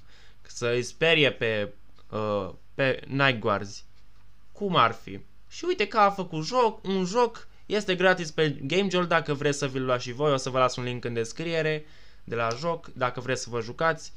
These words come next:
Uh, și da, faza cu jocul ăsta este că trebuie să,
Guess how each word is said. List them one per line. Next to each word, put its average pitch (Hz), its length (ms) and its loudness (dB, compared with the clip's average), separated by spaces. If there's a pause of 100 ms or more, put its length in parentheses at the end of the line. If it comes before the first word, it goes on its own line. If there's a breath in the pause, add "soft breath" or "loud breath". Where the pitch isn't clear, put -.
(360 soft breath)
Uh, 135 500 -2
și - 220 -8
da, 170 440 6
faza 190 340 2
cu 165 120 -10
jocul 160 280 -2
ăsta 165 240 0
este 156 380 -2
că 139 300 -2
trebuie 139 380 -2
să, 127 420 -4